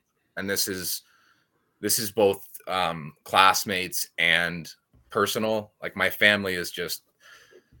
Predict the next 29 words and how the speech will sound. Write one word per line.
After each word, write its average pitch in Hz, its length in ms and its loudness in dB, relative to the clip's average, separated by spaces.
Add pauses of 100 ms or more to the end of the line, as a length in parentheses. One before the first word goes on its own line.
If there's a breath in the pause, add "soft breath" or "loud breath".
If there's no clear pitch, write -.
(220)
phenomenally 101 680 2
supportive. 87 600 0
I, 90 220 2
here 104 200 2
I 95 180 6
am 90 180 2
in 90 80 -4
my 87 140 -4
parents' 87 340 -2
basement 87 520 -2
again, 85 520 -2 (400)
um, 85 380 -2
living 90 320 -2
for 90 120 -4
free. 87 640 -2 (240)
You 82 140 -12
know, 82 320 -6 (140)
um, 80 400 -8
it's - 160 -6
a 104 40 -2
bit 101 180 2
of 90 120 0
a 90 60 -6
commute. 87 480 -6 (160)
I 90 100 0
drive 90 280 4
about 92 260 0
forty-five 85 720 -4
minutes 85 600 -6